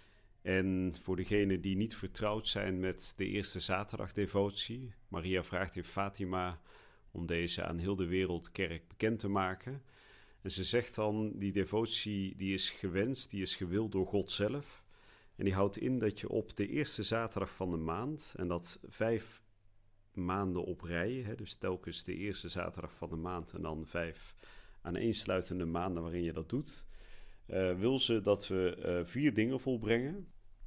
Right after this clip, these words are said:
Uiteraard het bidden van de rozenkrans zelf, hè, dat zullen we in het park doen. Verder vraagt Maria dat we op deze dag gaan biechten. En het is goed ook te weten dat er in het park meerdere priesters aanwezig zullen zijn, waar u ook uw biecht kunt spreken.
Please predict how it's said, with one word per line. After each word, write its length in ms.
Uiteraard 680
het 180
bidden 220
van 100
de 60
rozenkrans 480
zelf, 300
hè, 120
dat 140
zullen 220
we 60
in 80
het 140
park 280
doen. 340
Verder 240
vraagt 260
Maria 360
dat 220
we 60
op 100
deze 260
dag 200
gaan 240
biechten. 520
En 100
het 120
is 480
goed 260
ook 200
te 100
weten 300
dat 160
er 100
in 80
het 140
park 360
meerdere 400
priesters 460
aanwezig 440
zullen 240
zijn, 300
waar 180
u 120
ook 400
uw 140
biecht 240
kunt 180
spreken. 500